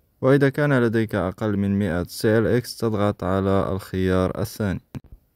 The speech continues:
مثلا أنا لدي أكثر من أربعمائة سي ال اكس، سأضغط على الخيار الأول، بعدها تقوم بإدخال الكود الخاص بك.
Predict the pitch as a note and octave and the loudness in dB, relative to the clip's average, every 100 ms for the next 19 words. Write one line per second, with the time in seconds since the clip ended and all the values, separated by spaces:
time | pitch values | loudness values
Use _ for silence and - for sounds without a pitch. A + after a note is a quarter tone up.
0 | _ D#3+ E3 D#3 C#3+ B2+ C3 B2+ B2 A#2+ | _ -2 2 4 4 2 2 2 2 2
1 | A#2 A2 - B2 - A2 G#2+ - G#2 F#2+ | 2 2 0 -6 -4 -2 0 0 -2 -2
2 | F#2+ F#2 F#2+ E2 F2+ - - B2 A2+ A#2 | 0 0 0 0 -4 -4 0 2 2 0
3 | B2 - B2 A#2+ G2+ G2+ F#2+ G2 F#2+ F#2 | -4 -4 -2 0 0 0 -2 0 0 0
4 | E2 - G#2 G2 F2+ G1+ E2+ A2 B2+ C3 | -4 -6 -2 0 0 -2 -4 2 4 4
5 | C3 _ _ _ - D3+ C3+ A#2+ A#2 - | 0 _ _ _ -4 2 4 2 0 -2
6 | A2 G2+ G2 F#2+ G2 F#2 - F2 - G2 | -2 0 -2 -4 -4 -4 -4 -8 -6 -4
7 | F2+ - - - A2 A2 A#2 A#2+ | -4 -6 -8 -2 -2 -2 -4 -4